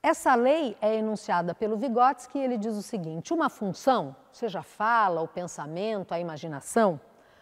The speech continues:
antes de ser interna, antes de ser pessoal, antes de ser, acontecer dentro da minha própria cabeça, de ser interpsíquica,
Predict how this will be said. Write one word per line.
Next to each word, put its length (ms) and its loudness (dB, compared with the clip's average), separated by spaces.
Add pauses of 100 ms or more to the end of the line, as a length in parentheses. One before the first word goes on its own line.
(160)
antes 360 2
de 100 -2
ser 240 0
interna, 840 -2
antes 280 -4
de 120 -10
ser 240 -4
pessoal, 760 0
antes 300 -6
de 100 -8
ser, 340 -6 (1500)
acontecer 600 -2
dentro 460 4
da 100 2
minha 220 -6
própria 380 -4
cabeça, 580 -6 (1160)
de 240 -6
ser 380 -4
interpsíquica, 1160 -2